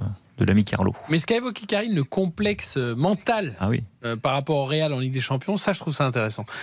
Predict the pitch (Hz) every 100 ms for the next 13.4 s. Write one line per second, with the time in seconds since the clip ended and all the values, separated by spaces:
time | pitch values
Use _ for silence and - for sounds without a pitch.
0 | - 139 151 180 - 151 - 170 107 92
1 | 92 92 90 98 101 131 180 233 190 -
2 | 120 123 127 160 131 196 226 - - -
3 | 131 156 139 143 160 202 180 180 190 175
4 | 165 185 170 156 170 175 175 - 190 170
5 | 196 233 165 - 156 - - - 143 165
6 | 190 156 151 156 147 165 151 135 165 156
7 | 143 - 147 131 120 - - - 185 165
8 | 170 - 156 135 - - - 120 123 117
9 | 139 - _ 147 147 196 190 - 180 170
10 | 131 143 135 139 131 123 131 117 113 104
11 | 98 117 185 147 101 95 95 110 165 180
12 | 107 95 98 113 - 120 - 98 87 120
13 | 113 139 104